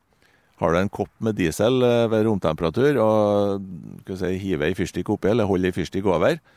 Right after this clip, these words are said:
så skjer det ingenting. Og det handler om flammepunktet til, til produktene. Og bensin har per definisjon et flammepunkt som er lavere enn minus tredve grader. Så det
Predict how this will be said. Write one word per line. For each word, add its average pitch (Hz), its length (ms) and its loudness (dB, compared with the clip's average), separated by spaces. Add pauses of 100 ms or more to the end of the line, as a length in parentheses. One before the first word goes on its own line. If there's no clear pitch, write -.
(140)
så 110 120 -6
skjer 69 240 -2
det 80 180 -4 (160)
ingenting. 78 600 -4 (640)
Og 101 80 -8
det 98 140 2
handler 107 260 0
om 90 100 0
flammepunktet 90 840 -2
til, 82 460 -2
til 92 140 -4
produktene. 82 540 -4
Og 107 260 0 (1160)
bensin 110 460 0
har 98 320 0
per 98 160 0
definisjon 98 580 -2
et 113 140 -2
flammepunkt 95 540 -2
som 110 120 0
er 92 220 0
lavere 85 640 0
enn 101 140 -2
minus 80 420 -4
tredve 87 320 -4
grader. 85 320 -2 (880)
Så - 80 -20
det 110 100 2